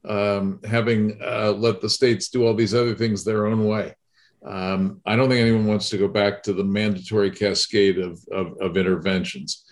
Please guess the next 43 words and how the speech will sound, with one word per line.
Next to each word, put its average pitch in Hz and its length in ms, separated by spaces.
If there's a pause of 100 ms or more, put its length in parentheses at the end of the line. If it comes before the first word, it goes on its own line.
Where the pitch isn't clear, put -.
(260)
So 139 180
I 131 40
think, 208 320
and 127 360 (500)
broadly 147 520
speaking, 127 540
an 107 80
essa 120 280
framework, 113 520
which 104 200
is 98 180
to 104 80
say 110 240
states, - 640
uh, 107 200
have 104 160
a 104 40
lot 117 320
of 101 100
say 135 360
about 98 260
how 107 120
they're 101 120
gonna 92 160
do 110 220
this, - 300 (380)
is, 107 380 (140)
it 120 240
should 101 260
be 107 120
with 127 200
us. 80 200
But 113 200
I 104 120
do 104 220
believe 107 440
that 110 160
doesn't 110 340
mean 113 220
the 98 80
current, 107 420 (140)
uh, 98 200 (760)
uh, 95 440